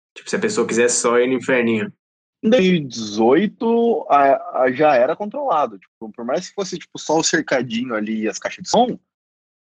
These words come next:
Speaker 2: já era controlado, porque você tinha que entrar pelo Ciro Nardi pra sair no Inferninho.
Speaker 1: Aham.
Speaker 2: Você entrava, tinha segurança pra entrar, tipo, como se fosse assistir um, um, algum jogo no Ciro Nardi, e daí você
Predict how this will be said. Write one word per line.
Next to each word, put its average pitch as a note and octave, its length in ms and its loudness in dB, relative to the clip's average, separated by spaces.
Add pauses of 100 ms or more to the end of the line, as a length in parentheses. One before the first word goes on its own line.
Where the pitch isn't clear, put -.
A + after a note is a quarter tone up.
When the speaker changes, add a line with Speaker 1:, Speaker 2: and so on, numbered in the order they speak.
(200)
Speaker 2:
já A2+ 120 4
era A2+ 120 4
controlado, D#3+ 440 2
porque - 160 -10
você C#3+ 80 -8
tinha E3 240 -6
que D#3+ 80 -8
entrar D#3 540 2
pelo A#3 260 -4
Ciro G3+ 280 -2
Nardi A3+ 600 -2 (440)
pra G#3 140 4
sair F3 180 -2
no F3 60 -4
Inferninho. D#3 460 -4
Speaker 1:
Aham. G2+ 460 2 (340)
Speaker 2:
Você A2+ 360 -4
entrava, C3+ 540 2
tinha F#3+ 300 0
segurança F#3 560 0
pra D3+ 120 -2
entrar, C#3 320 2
tipo, C3+ 180 -10
como C3 120 -4
se C3+ 140 -6
fosse C3 340 0
assistir A#2 320 0
um, B2 380 0
um, A#2 60 -8 (360)
algum A#2+ 300 2
jogo B2 220 2
no C#3 80 0
Ciro F3+ 220 2
Nardi, A3+ 460 2 (460)
e A#3+ 80 0
daí A3+ 180 4
você G3+ 540 2